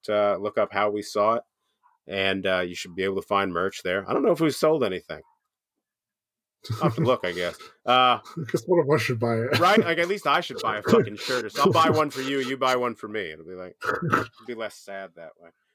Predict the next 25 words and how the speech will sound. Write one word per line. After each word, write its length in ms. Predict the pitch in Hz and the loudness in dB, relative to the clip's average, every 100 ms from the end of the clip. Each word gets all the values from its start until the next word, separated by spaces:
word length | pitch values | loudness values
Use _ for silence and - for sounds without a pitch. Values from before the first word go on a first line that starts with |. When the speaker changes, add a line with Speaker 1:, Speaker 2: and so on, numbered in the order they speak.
| _ | _
Speaker 1:
Uh, 280 | 117 110 107 98 _ _ - - | -8 -6 -6 -8 _ _ -12 -2
<laughs> 260 | 240 175 - _ _ _ _ - | 0 0 -4 _ _ _ _ 0
all 160 | 240 | 2
right, 160 | 196 175 | 2 2
everybody. 500 | 165 156 160 156 156 | 0 0 0 0 -4
Um, 720 | 180 180 180 180 175 175 156 _ _ _ _ _ - | -2 2 4 2 0 -4 -14 _ _ _ _ _ -4
I'm 140 | 165 | -2
gonna 180 | 185 180 | 0 -4
say 220 | - 175 175 | -2 -2 -2
that 120 | 165 | 0
we'll 140 | 202 | -2
see 300 | 196 - 202 | -2 -4 -6
you, 440 | 196 196 190 190 - _ _ _ _ | -4 -4 -4 -4 -8 _ _ _ _
I 100 | 165 | 2
don't, 200 | 196 190 | 2 4
I'm 120 | 180 | 2
not 120 | 190 185 | 0 0
gonna 120 | 185 | -2
say 200 | 180 175 | -2 -2
next 280 | 165 156 - | -2 -4 -6
week. 200 | 156 101 | -8 -4
I'll 140 | 117 131 | -2 -2
say 320 | - 139 117 | -2 -2 -2
next 320 | 135 131 - | -4 -6 -8
time. 460 | - 151 117 104 | -4 0 0 -2